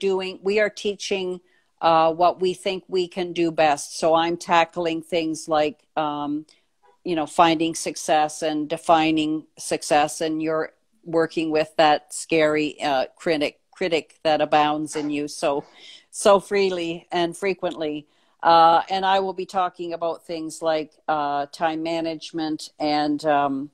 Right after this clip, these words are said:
and Lisa will be focusing on social media issues and, uh, um, uh, the client is king, working with galleries. She does,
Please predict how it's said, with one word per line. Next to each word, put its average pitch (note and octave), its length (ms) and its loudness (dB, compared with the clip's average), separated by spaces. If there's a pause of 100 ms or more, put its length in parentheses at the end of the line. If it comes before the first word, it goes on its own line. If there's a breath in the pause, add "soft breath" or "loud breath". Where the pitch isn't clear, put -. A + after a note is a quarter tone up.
(380)
and F3 180 4
Lisa G3+ 340 2
will F#3 160 4
be F3+ 140 2
focusing F3 600 0
on D#3+ 140 2
social D#3+ 460 0
media F#3 480 0
issues E3 720 -4 (360)
and, D#3 500 0
uh, D3 640 2 (140)
um, C#3 580 -6 (600)
uh, D#3 120 -2 (180)
the D#3+ 100 -4
client E3+ 540 2
is E3+ 140 -6
king, F#3 400 -2
working F3 340 0
with D#3+ 180 -2
galleries. D3+ 520 4
She - 240 -6
does, D#3+ 400 2